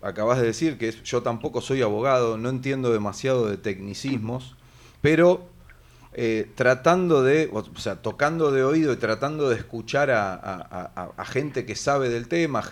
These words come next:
eh, a profesionales que, eh, entienden no solo de plazos, sino de, de instancias de, de la justicia y de cómo se presentan, eh, las causas, eh, acusan a Unidad Independiente de tomar, eh, medidas,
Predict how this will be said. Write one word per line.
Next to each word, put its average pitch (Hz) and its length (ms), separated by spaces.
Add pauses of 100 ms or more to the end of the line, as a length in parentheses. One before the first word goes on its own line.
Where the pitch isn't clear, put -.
eh, 95 180
a 95 140
profesionales 117 840
que, 107 280 (320)
eh, 98 260
entienden 123 840
no 117 100
solo 120 320
de 104 80
plazos, 127 480
sino 113 300
de, 101 260 (260)
de 107 140
instancias 110 580
de, 98 220
de 92 80
la 95 80
justicia 123 560
y 101 40
de 98 180
cómo 127 260
se 110 140
presentan, 110 720 (460)
eh, 98 240
las 101 160
causas, 139 640 (380)
eh, 113 640 (520)
acusan 175 460
a 139 60
Unidad 135 220
Independiente 165 640
de 160 480
tomar, 156 520
eh, 110 300
medidas, 165 800